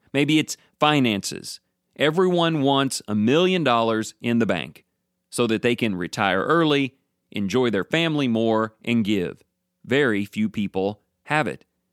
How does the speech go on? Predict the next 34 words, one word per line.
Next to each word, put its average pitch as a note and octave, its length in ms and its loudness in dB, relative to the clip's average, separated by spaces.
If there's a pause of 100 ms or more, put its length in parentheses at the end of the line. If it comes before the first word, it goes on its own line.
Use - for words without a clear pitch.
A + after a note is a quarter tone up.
(300)
Everyone D3+ 680 2
wants C3 280 -2
to C3+ 60 -2
be B2 300 0
in A2+ 120 -2
the A2 80 0
best B2 480 -2
shape C#3+ 520 -2
of B2 180 0
their A#2 180 4
life, F2 440 -2 (420)
able D#3 300 0
to B2+ 100 -6
go E3 260 0
out C3 380 2
and A2+ 140 -4
enjoy C#3+ 560 0
their G#2 200 -2
lives B2 580 0
and F#2 160 -8
nature C3 420 0
and A#2 160 -2
their A#2 80 0
families, F2 680 -6 (280)
and C3 160 -2
almost C#3+ 400 0
no D3 240 2
one F#2+ 500 0 (240)
is C3 220 -2
where C3+ 160 0
they C3+ 100 0
want B2+ 240 -2
to C#3+ 80 -2
be. F3 320 -6